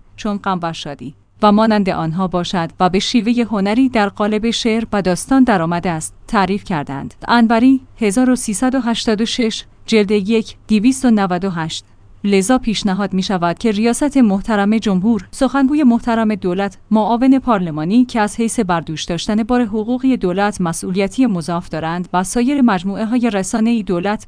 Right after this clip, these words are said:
مجدد به اصل پانزده قانون اساسی مراجعه کرده و کلمه به کلمه آن را مرور کنند تا حرف و سخنی نگوییم که مغایر با قانون اساسی باشد.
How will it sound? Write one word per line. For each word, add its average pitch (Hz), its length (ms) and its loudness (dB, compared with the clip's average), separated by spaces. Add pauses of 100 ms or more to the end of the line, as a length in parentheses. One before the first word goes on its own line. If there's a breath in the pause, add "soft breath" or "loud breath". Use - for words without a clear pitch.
(120)
مجدد 202 460 2
به - 80 -4
اصل 214 320 -2
پانزده 190 400 -2
قانون 196 400 2
اساسی 196 520 0
مراجعه 165 440 -2
کرده 151 400 -12 (280)
و 214 100 4
کلمه 277 420 4
به 226 100 0
کلمه 226 540 0
آن 190 200 0
را 180 120 -2
مرور 175 320 -4
کنند 185 380 -2
تا 214 160 -4
حرف 190 340 -4
و 180 80 -2
سخنی 190 460 -2
نگوییم 220 480 0
که 214 140 -2
مغایر 190 460 0
با 202 140 -2
قانون 202 360 0
اساسی 185 520 -4
باشد. 131 380 -12